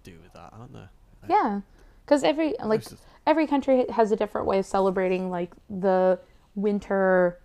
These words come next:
Speaker 2: holidays and the
Speaker 1: Mm-hmm.
Speaker 2: changing of the year, <laughs> uh, from s-, fall into winter until into spring. So there's
Speaker 1: Yeah.
Speaker 2: like, little things that I think can help that will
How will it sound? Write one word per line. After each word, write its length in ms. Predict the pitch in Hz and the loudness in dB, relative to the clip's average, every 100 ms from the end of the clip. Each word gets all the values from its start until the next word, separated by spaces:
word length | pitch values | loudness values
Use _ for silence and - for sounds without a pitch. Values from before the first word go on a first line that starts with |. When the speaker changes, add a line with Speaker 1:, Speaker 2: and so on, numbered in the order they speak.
| _ | _
Speaker 2:
holidays 840 | - 202 190 180 180 175 175 175 | 0 2 4 4 4 6 4 2
and 140 | 202 185 | -4 -4
the 180 | 175 180 _ - | -6 -8 _ -14
Speaker 1:
Mm-hmm. 220 | 117 - - _ _ | -12 -12 -16 _ _
Speaker 2:
changing 480 | - 220 196 190 185 | -4 -2 -2 -4 -4
of 180 | 180 170 | -6 -2
the 220 | 190 180 185 | -4 -4 -10
year, 640 | 202 180 185 175 175 175 175 _ - | -10 -4 -2 0 -2 -4 -8 _ -20
<laughs> 200 | - - | -12 -4
uh, 360 | 190 220 214 | 4 6 4
from 480 | 202 - 220 208 196 294 311 233 - | 2 4 4 6 2 -4 -14 -10 -8
s-, 260 | 214 247 | -6 -6
fall 420 | 202 254 233 220 | 6 8 10 8
into 260 | 214 214 240 | 6 4 2
winter 280 | 214 202 214 | 2 0 -2
until 400 | 196 202 190 190 | -2 0 0 0
into 320 | - 185 190 | -4 -6 -8
spring. 440 | - 262 233 196 | 0 2 2 -2
So 320 | 196 - 190 180 - - - _ | -2 0 2 0 -8 -20 -20 _
there's 300 | 214 220 233 | -2 2 4
Speaker 1:
Yeah. 40 | 220 | 2
Speaker 2:
like, 200 | 214 208 | -2 -2
little 300 | 233 277 277 | -2 0 0
things 380 | 262 240 226 214 | 0 -2 -2 -2
that 120 | - | -2
I 120 | 196 | -2
think 440 | 190 190 185 - - _ | -2 -6 -6 -10 -20 _
can 160 | - | -6
help 400 | 196 185 180 - | -4 -2 -4 -4
that 240 | - 104 - | -2 -2 -2
will 420 | 92 - - - | -2 -2 -2 -6